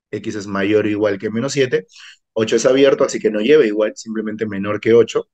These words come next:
Tenemos la desigualdad. Lo primero que vamos a hacer es sumarle dos a cada uno de estos elementos.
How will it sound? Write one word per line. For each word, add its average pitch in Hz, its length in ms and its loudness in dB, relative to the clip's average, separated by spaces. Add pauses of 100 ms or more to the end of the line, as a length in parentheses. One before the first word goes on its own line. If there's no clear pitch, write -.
(1700)
Tenemos 107 300 -4
la 107 100 -2
desigualdad. 110 480 2
Lo 143 120 2
primero 117 300 -4
que 123 80 -2
vamos 117 180 -4
a 123 40 -6
hacer 131 200 -2
es - 340 -4 (380)
sumarle 117 540 0
dos 120 420 0
a 104 140 -10
cada 107 240 0
uno 104 260 -8
de 98 80 -10
estos - 460 -10 (100)
elementos. 127 720 -2